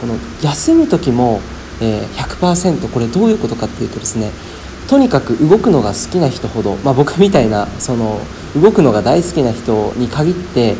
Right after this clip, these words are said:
やっぱりこう止まることを知らずというか、えー、止まって休むということがなかなかできない、えー、できていない、えー、っていうことが起きてくるんですね。で、だから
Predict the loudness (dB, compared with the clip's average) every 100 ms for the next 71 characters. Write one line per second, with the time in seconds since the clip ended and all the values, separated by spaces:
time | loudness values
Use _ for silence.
0 | -6 -12 -6 2 4 4 4 2 0 -10
1 | -2 2 4 4 2 4 4 4 0 -2
2 | -2 -6 -6 -6 -8 -10 -12 -16 -8 -4
3 | -4 -2 2 2 0 0 2 4 2 0
4 | 0 0 0 -2 -4 -8 -6 -4 -4 -4
5 | -6 -4 -2 0 2 2 4 4 2 -4
6 | -2 0 2 2 2 -2 -10 -8 -4 0
7 | 0 2 2 2 -2 -6 -8 -14 -8 -6
8 | -6 -2 -2 0 -2 -2 -4 -6 -4 0
9 | 0 0 -2 -4 -4 -6 -8 -12 -16 -16
10 | -16 -16 -16 -8 2 4 2 -2 -14 -2
11 | 2 6 4 4